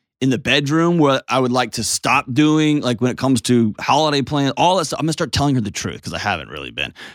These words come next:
I've been hoping she was a mind reader and kinda leaning in a little bit and hoping she would pretend and kinda trying to position her this way. But I haven't said anything 'cause I'm kind of dishonest and kind of a coward a little bit. And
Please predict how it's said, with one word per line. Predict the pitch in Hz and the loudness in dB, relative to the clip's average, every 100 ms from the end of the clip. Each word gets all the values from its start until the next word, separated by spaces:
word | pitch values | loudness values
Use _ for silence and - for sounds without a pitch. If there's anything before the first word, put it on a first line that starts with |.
| - | -2
I've | 123 | 4
been | 139 127 | 4 4
hoping | 123 117 | 2 0
she | 117 | 2
was | 120 | 2
a | 104 | 2
mind | 123 139 | 4 4
reader | 135 131 131 107 - _ - | 4 4 2 0 -10 _ -16
and | - | -8
kinda | 107 | -6
leaning | 90 110 120 117 | -6 -2 0 0
in | 113 117 | 0 0
a | |
little | 113 113 113 | 0 0 0
bit | 113 110 113 - - _ - | 2 0 -2 -12 -20 _ -4
and | 101 | 0
hoping | 110 104 | 2 4
she | 104 | 2
would | 95 | 0
pretend | - - - 120 117 113 110 | -4 -2 2 4 4 4 2
and | 101 104 | -2 -6
kinda | 113 107 | -4 -4
trying | 117 98 | -4 -6
to | |
position | 95 101 110 123 151 | -6 -4 2 2 4
her | 123 127 | 2 2
this | 120 117 | 0 0
way. | 120 117 113 | 2 2 2
But | 110 101 - - _ - | 0 -2 -6 -20 _ -2
I | 120 | 2
haven't | 143 117 | 2 2
said | - 143 120 | 2 2 2
anything | 92 85 90 67 - - _ | -2 -10 -12 -14 -18 -20 _
'cause | - | -10
I'm | 107 | -8
kind | - 117 | -4 -2
of | 101 90 - | -2 -6 -10
dishonest | - 113 101 92 - | -4 -2 0 -2 -6
and | 98 | -6
kind | 92 | -8
of | 78 | -8
a | |
coward | - 80 76 | -8 -6 -6
a | |
little | 80 73 | -10 -12
bit. | 71 - _ - _ - | -12 -14 _ -20 _ 0
And | 196 262 220 170 170 175 - | 4 6 4 2 2 -2 -4